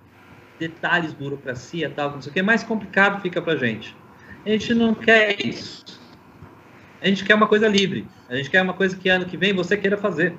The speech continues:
Entendeu? Nada contra outros grupos que fazem. Mas eles estão se preparando desde o começo pra isso.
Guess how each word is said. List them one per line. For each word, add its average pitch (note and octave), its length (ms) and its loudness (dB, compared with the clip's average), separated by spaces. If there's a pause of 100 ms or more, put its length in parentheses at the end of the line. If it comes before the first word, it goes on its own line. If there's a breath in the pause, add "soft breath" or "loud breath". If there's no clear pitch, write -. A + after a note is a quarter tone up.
(920)
Entendeu? C#3+ 400 2 (640)
Nada G#3 360 6
contra G3 720 0 (120)
outros G3+ 680 -2
grupos C#3+ 720 -6
que - 140 -14 (200)
fazem. B2+ 500 -2 (720)
Mas C3 200 -2
eles F3+ 220 0
estão G3 260 -6
se - 120 -12
preparando F#3 540 0
desde G3 340 4
o A3 60 -2
começo G3 560 2
pra G#3 240 2
isso. C#3+ 380 0